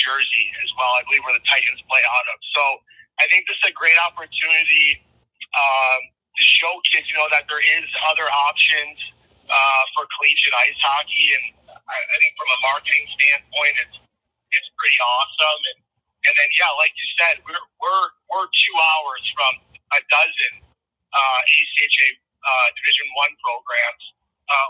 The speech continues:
let alone, uh, Division Two, Division Three, uh, women, D one, D two. We feel like we're in the perfect location where we can attract, you know, I think we, we have a,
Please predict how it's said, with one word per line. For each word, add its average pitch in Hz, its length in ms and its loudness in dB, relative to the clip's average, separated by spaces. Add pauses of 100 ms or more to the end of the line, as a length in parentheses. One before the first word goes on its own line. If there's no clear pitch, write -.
let 208 140 0
alone, 143 400 -2 (240)
uh, 131 120 2 (140)
Division 151 240 2 (140)
Two, - 160 0
Division - 360 2 (120)
Three, 151 400 2 (400)
uh, 131 280 0 (120)
women, - 360 2 (200)
D - 20 -6 (160)
one, 147 220 -2
D - 160 2 (160)
two. 143 320 -2 (640)
We 147 60 6 (200)
feel 160 220 2
like - 180 0
we're 156 140 -2
in - 100 -6
the 139 120 -6 (100)
perfect - 400 -4
location - 720 2
where 139 240 0 (420)
we 143 220 2
can - 160 -2
attract, - 720 2
you - 920 -4
know, - 80 6
I - 160 2
think - 160 0
we, - 120 6 (360)
we - 80 2
have 143 160 2
a, 127 140 2